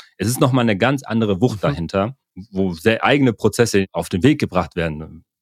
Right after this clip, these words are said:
Speaker 1: möchten, ne? Wenn ich jetzt irgendwie einen Song machen möchte, äh, ja, ich quasi afrikanischen Song auf Deutsch machen müssen, bin ich natürlich immer auf, sag ich mal, deutsche, weiße, sag ich mal, Labels oder Musikchefs angewiesen, ne?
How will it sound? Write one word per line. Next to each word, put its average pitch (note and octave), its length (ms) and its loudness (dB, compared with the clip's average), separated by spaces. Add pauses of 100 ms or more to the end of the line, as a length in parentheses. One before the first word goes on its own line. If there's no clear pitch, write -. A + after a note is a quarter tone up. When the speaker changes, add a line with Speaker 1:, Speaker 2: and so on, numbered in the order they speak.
(140)
Speaker 1:
möchten, E2+ 280 -2
ne? F#2 180 -2
Wenn G2 100 4
ich F#2 80 0
jetzt G#2 140 0
irgendwie G#2+ 220 4
einen G2 280 0
Song C#3 280 4
machen F#2+ 300 0
möchte, F2+ 800 -4
äh, - 340 -20
ja, F#2+ 260 -4 (200)
ich - 220 -18 (280)
quasi D#2+ 480 -8 (220)
afrikanischen F2 440 -2
Song G#2 220 2
auf F2 140 -4
Deutsch G#2 240 2
machen E2 180 -2
müssen, E2+ 220 -4
bin F2+ 100 0
ich E2+ 80 -2
natürlich G2+ 280 -2
immer F#2+ 140 0
auf, F2 200 -2 (340)
sag E2 140 -4
ich D2+ 80 -10
mal, D#2+ 220 -4 (280)
deutsche, G2 720 0 (200)
weiße, F#2 540 0 (640)
sag E2+ 80 -12
ich D#2+ 80 -10
mal, E2 300 -6 (140)
Labels G#2 520 2
oder F2 220 -2
Musikchefs G2 920 0
angewiesen, F2 520 -6
ne? F#2+ 260 0